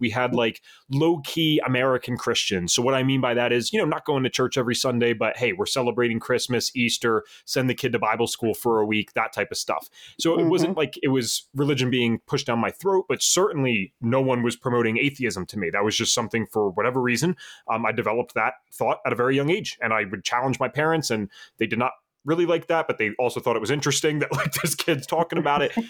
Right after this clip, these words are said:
Speaker 1: And, um,
Speaker 2: <laughs>
Speaker 1: I've had profound experiences, and I stay with my objectivity. I cannot say that my profound experiences prove one religious text or spiritual teaching from another, but I do know,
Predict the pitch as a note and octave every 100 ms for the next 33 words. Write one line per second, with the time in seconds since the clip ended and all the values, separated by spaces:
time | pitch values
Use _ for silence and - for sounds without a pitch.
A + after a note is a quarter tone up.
0 | - D4+ E3+ E3 D3 C#3 C3+ C3+ - C3+
1 | D3+ D3+ D#3+ D#3 C#3+ C#3 _ _ - D#3+
2 | - D#4 F3+ C#3+ F3 G3+ - - F3 D3
3 | B2 A2+ - B2+ - - - - - _
4 | C#3+ C3+ B2+ - C3 B2+ - - E3 D3
5 | E3 D#3+ E3 D3 D3 C3+ F3 - A#2+ G#2
6 | A#2 D#3+ A#2 - B2+ B2+ - D3+ C3+ C3+
7 | C3+ A#2+ C#3 - B2+ B2 A#2 - B2 A#2+
8 | A#2 A#2+ A2 - - - A3 F3 A#2 C#3
9 | - - - A#2+ A#2+ C3 C#3 C#3+ C#3+ C3+
10 | C3 B2+ C3+ C3+ C#3 - - C3+ C3 -
11 | - - C3+ A#2 A2 - C3+ A#2+ B2 -
12 | C3+ C3 B2 A#2+ A#2+ A#2 F#3+ G3+ A#2 -
13 | - - E3+ E3 D3 B2 C3+ G#3 B2+ F#2
14 | F3